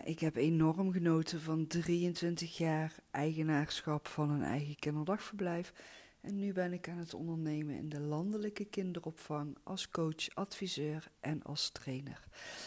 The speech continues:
Mocht je interesse hebben in mijn aanbod, neem dan zeker even een kijkje op mijn Insta-pagina Kinderopvang in de Praktijk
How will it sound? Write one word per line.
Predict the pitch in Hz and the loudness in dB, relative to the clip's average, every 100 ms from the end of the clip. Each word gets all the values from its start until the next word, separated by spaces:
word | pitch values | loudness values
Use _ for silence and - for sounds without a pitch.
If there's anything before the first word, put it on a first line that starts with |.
| - - - | -14 -14 -4
Mocht | 156 - | -4 -2
je | - | -4
interesse | 156 160 - 247 240 226 | -2 0 2 4 4 4
hebben | 202 190 170 | 4 4 2
in | 180 | 2
mijn | 170 151 | -2 -2
aanbod, | - 165 165 151 151 - | 0 0 2 0 -2 -2
neem | 147 147 | -4 -2
dan | 151 | -4
zeker | 147 - 151 185 190 | -2 0 0 0 -2
even | 180 170 165 | -2 -2 -4
een | 160 | -2
kijkje | 139 135 135 - 80 - - - - - _ _ | 0 -2 -4 -8 -8 -10 -18 -18 -20 -20 _ _
op | 196 190 | 2 4
mijn | 143 110 | 2 2
Insta-pagina | 139 233 - 240 196 175 185 170 160 165 - | 0 0 0 0 4 4 2 0 0 -2 0
Kinderopvang | 214 220 - - - 143 143 - | 0 0 -2 -8 -2 -2 -2 -4
in | 160 147 | -2 -2
de | |
Praktijk | 143 - 139 - - 208 240 240 - | -4 -6 -6 -6 -2 0 0 -4 -16